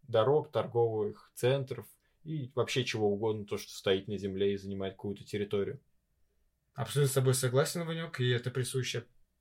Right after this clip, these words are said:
Speaker 2: наверное, большинству городов, где родились наши слушатели, где они сейчас находятся, где вообще мы записываем с Ваньком этот подкаст, а мы, а мы его записываем в Москве. Поэтому это однозначно присуще большинству городов.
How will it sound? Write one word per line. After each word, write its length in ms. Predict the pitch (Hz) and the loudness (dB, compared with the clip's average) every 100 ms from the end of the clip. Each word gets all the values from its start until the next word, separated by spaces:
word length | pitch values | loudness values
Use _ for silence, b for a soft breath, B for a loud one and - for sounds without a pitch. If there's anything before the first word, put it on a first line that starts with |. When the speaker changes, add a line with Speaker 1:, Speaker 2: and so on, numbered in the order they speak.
| _ _ - | _ _ -12
Speaker 2:
наверное, 480 | 120 113 123 113 - _ _ _ - | -10 -6 -6 -8 -10 _ _ _ 0
большинству 500 | 123 - 143 - 135 | 0 2 2 4 4
городов, 680 | 127 127 127 170 - - _ _ _ _ - | 6 6 6 6 4 -10 _ _ _ _ -8
где 640 | 113 110 123 127 123 120 | -6 -4 0 2 2 0
родились 400 | 117 113 113 110 | -4 -6 -6 -4
наши 280 | 143 147 143 | -2 -2 -2
слушатели, 520 | - 151 139 - 127 | -4 -4 -4 -4 -2
где 120 | 117 | -2
они 120 | 113 | -4
сейчас 220 | 104 113 - | -4 -6 -6
находятся, 760 | 107 139 139 139 - 127 120 b b b | -2 4 4 4 0 -2 -2 b b b
где 300 | 117 117 143 | -6 4 6
вообще 380 | 131 - 131 120 | 6 2 -2 -2
мы 200 | 123 147 | -2 0
записываем 520 | 151 151 147 151 151 | 0 0 -2 -2 -2
с 80 | 131 | -2
Ваньком 340 | 147 135 143 | -2 2 2
этот 180 | 135 135 127 - | 2 0 -2 -6
подкаст, 520 | 127 127 127 120 - b b b | -6 -2 -2 -2 -4 b b b
а 80 | 123 | -2
мы, 300 | 123 135 - b _ | 0 0 -4 b _
а 80 | 127 | 2
мы 100 | 131 | 2
его 100 | 127 | 2
записываем 460 | 123 123 123 120 | -2 -4 -4 -6
в 40 | 107 | -6
Москве. 540 | 117 - 120 117 107 _ _ - | -6 -6 -4 -4 -4 _ _ 2
Поэтому 280 | 139 151 147 | 2 4 4
это 120 | 143 | 4
однозначно 500 | 135 131 151 180 151 | 4 2 2 -2 -2
присуще 540 | 131 123 147 147 - | -4 -4 -4 -6 -4
большинству 540 | 123 113 120 117 - 123 | -4 -4 -6 -6 -4 -2
городов. 420 | 120 117 110 | -2 -2 -4